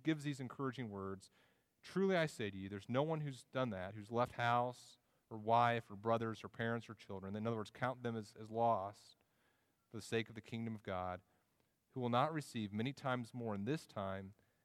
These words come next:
and in the age to come eternal life."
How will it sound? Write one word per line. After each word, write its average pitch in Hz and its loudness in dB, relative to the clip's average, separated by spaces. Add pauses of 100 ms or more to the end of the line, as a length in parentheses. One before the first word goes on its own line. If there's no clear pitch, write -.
(160)
and 113 -4
in 107 -2
the 110 2
age 135 -2
to 139 -12
come 95 -8 (300)
eternal 110 -4 (280)
life." 95 -10